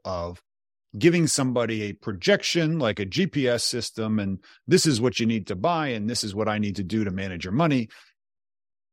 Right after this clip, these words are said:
And instead, we need to be able to go beyond that.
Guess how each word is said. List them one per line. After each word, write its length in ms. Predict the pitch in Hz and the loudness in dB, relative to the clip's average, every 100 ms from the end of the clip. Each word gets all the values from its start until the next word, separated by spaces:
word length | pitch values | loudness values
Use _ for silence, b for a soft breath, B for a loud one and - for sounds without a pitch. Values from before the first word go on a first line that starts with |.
| _ | _
And 140 | 123 120 | -2 0
instead, 320 | 110 160 131 | 2 2 4
we 140 | 120 | 2
need 220 | 123 117 104 | 0 -2 -4
to 120 | 117 | -4
be 220 | 98 107 | -4 -4
able 180 | 104 92 | -4 -6
to 80 | 95 | -6
go 180 | 98 95 | -6 -4
beyond 580 | 104 104 113 131 127 | -4 -2 -2 0 0
that. 420 | 87 82 78 - | -2 -6 -8 -14